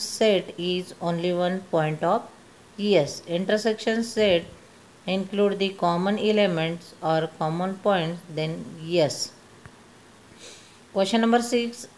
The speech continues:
answer the equation with the help of a given figure. State the point which are equidistant from point B, and second, write a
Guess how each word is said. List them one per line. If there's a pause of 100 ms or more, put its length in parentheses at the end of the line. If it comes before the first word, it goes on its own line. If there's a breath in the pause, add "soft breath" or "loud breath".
answer
the
equation
with
the
help
of
a
given (100)
figure. (840 loud breath)
State
the
point
which
are (220)
equidistant (160)
from (360)
point (160)
B, (760)
and
second,
write
a